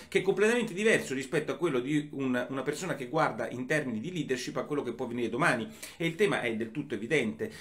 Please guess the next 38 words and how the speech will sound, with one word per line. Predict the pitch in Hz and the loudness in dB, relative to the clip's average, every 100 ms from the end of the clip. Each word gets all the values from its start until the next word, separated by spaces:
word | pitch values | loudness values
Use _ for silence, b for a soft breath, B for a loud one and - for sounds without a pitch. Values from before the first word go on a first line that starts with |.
| B | B
quello | 131 123 | 4 4
che | 120 | 2
può | 123 | 0
venire | 113 117 | 0 0
domani, | 113 113 107 110 | 2 2 2 2
e | 110 | 2
cioè | 151 165 123 | 6 6 6
che | 104 | 2
se | 98 104 | -4 -2
il | |
numero | 147 156 110 | 0 0 0
dei | 110 | 0
contagi | 127 127 151 113 110 | -2 0 0 0 -2
dovesse | 139 147 156 | 0 0 0
aumentare | 180 240 - 110 117 147 B B | -2 -2 0 0 2 0 B B
bisognerebbe | 120 135 165 165 147 107 110 | -4 -2 2 4 4 2 -2
cercare | 127 175 156 | 0 2 2
di | 131 | 4
capire | 196 202 127 143 - | 0 0 0 0 2
come | 156 120 - | 4 4 2
affrontare | 143 - 196 - 98 113 - | -4 -2 -2 -2 -2 -2 0
l'emergenza | 139 117 107 117 110 120 | 2 2 2 0 0 -2
sanitaria, | - 139 127 147 131 117 117 120 - | 2 4 6 8 10 8 6 2 0
che | 139 | 0
è | 113 | 2
l'unica | 160 175 113 110 107 | 2 0 0 -2 -2
vera | 156 117 | 2 2
grande | 110 147 117 117 | 2 0 0 -2
questione | 190 - 95 107 107 | -4 -4 -6 -6 -4
aperta | 143 123 - - 123 B B | 0 0 -2 -2 -2 B B
sul | - 135 - | 0 0 4
coronavirus, | 139 139 131 127 135 156 117 107 | 6 6 4 2 6 6 6 2
porto-, | - 151 113 - - | 2 2 2 -6 0
posto | 165 - 110 | 0 0 -2
che | 117 | -4
la | 107 | -2
sua | 139 104 | -4 -4
mortalità | 107 - 110 110 156 - | -6 -4 -4 4 4 4